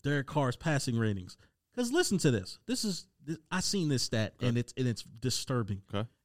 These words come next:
Speaker 1: In their five losses, the Philadelphia Eagles defense has allowed quarterbacks to complete a hundred and thirty-two out of, get this, a hundred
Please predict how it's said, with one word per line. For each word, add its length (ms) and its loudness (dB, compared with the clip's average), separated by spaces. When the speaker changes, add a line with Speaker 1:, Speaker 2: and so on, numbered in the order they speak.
Speaker 1:
In 160 2
their 140 2
five 360 -2
losses, 420 -6
the 60 -6
Philadelphia 480 0
Eagles 240 0
defense 420 0
has 180 0
allowed 400 0
quarterbacks 560 0
to 100 0
complete 480 -2
a 120 0
hundred 720 0
and 180 2
thirty-two 800 0
out 200 2
of, 260 2
get 220 -2
this, 220 -2
a 80 2
hundred 720 0